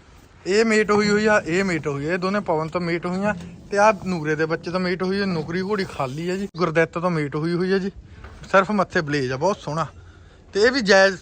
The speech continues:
ਮੰਨ ਲਓ ਪੂਰੇ ਜਾਇਜ਼ ਰੇਟ। ਕੰਨ ਕੁੰਨ ਦੇਖੋ, ਕੰਡੀਸ਼ਨ ਦੇਖੋ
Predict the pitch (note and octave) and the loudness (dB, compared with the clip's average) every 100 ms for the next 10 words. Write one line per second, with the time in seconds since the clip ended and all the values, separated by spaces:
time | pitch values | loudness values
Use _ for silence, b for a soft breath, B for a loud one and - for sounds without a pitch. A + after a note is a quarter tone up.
0 | D#3+ F3+ F3+ F3 F3+ F3+ F#3+ G3 G3 F3 | -10 -4 0 2 0 -2 -4 0 0 0
1 | - - b b b D3+ E3+ F3 E3+ E3 | -6 -20 b b b 0 4 4 4 -2
2 | E3 D#3+ C#3+ - E3+ F3 F3+ F3 E3 - | -4 -8 -10 -2 0 0 -4 -6 -6 -4
3 | F3 E3+ B B B B B - F3+ F3 | -6 -6 B B B B B -8 -4 -2
4 | F3 F3+ E3 E3 | -2 -4 -2 0